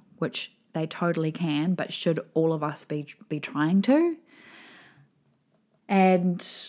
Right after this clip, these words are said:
yeah, gosh, it's such a homecoming to actually put your nervous system and your energy at the forefront of your mind and allowing that to be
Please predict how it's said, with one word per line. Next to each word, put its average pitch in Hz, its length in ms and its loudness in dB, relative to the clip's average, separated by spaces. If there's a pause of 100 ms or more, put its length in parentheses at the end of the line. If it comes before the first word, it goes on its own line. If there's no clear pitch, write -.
(440)
yeah, 220 220 2
gosh, 156 240 -6
it's - 100 -14
such - 180 -6
a 202 40 -4
homecoming 180 680 0
to 160 340 -4
actually - 320 -4
put 160 300 -6
your 160 160 -6
nervous 156 400 -4
system - 600 -8 (120)
and 156 140 -4
your 156 180 -4
energy 160 720 -6 (180)
at - 260 -6
the - 120 -10
forefront 180 480 0
of 143 140 -6
your 143 100 -4
mind 196 540 -2 (560)
and 156 440 -4 (120)
allowing 156 340 -4
that 151 160 -8
to - 80 -12
be 147 540 -4